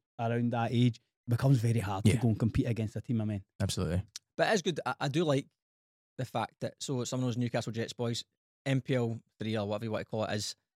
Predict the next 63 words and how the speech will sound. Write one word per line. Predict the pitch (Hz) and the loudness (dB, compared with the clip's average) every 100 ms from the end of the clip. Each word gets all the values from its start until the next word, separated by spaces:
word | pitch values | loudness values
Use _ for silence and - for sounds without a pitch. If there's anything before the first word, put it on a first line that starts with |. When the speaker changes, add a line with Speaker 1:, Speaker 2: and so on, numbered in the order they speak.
| _ _ _ _ _ _ _ - | _ _ _ _ _ _ _ -4
Speaker 3:
different | 139 143 113 | -2 -2 -4
football. | 127 - 127 127 | -6 -2 0 2
Yep, | 123 | 0
you're | 117 123 | 0 -2
not | |
gonna | 120 110 | -2 -2
play | 120 | 0
in | 110 | 0
the | |
deck | 107 110 | 0 0
as | 120 | 0
much, | 123 - - | -2 -4 -8
but | 127 | -4
it | 123 | -2
is | 156 | -2
physical. | - 147 160 170 | -4 -4 -2 -2
And | 120 | 0
a | 123 | 0
lot | 139 | 0
of, | 151 | 0
sometimes | 175 151 135 - | -2 -2 -2 -2
I | 123 | -4
think | 131 123 | -2 -2
in | 107 | -2
modern | 113 117 | -2 -4
football, | 104 110 117 117 _ | -6 -4 -2 -2 _
that's | 135 117 | -4 -4
what's | - - | -4 -8
lacking | 107 127 - | -4 -2 0
a | 143 | 2
lot | 135 | 4
of | 120 | 6
these | 120 | 8
Speaker 2:
Mm. | |
Speaker 3:
boys. | 127 139 - _ - | 8 6 0 _ -10
It's | 117 | -8
very | 113 143 | -2 0
much | 135 120 | 0 -2
robotic. | 131 110 123 - 135 - - _ _ | -2 2 0 0 -4 -4 -20 _ _
Don't | - 139 | -2 -2
want | 131 120 | -2 0
contact, | 131 123 139 127 - - | 0 2 2 0 -4 -12
keep | - | -6
the | |
ball | 120 120 | -2 0
moving, | 117 120 123 | 0 -2 0
all | |
the | 120 | 0
rest | 123 | 0
Speaker 1:
Yeah. | |
Speaker 3:
of | 143 | 0
it. | |
But | 120 | -2
when | 127 | 0
they | |
get | 131 156 | 0 0
contact, | 160 147 160 - | 0 2 2 0
they | 131 | -2
disappear | 131 - - 131 | -2 -2 -4 -4
from | 120 | -2
a | |
game. | 110 139 | 0 0
Speaker 2:
Yeah. | 87 | 0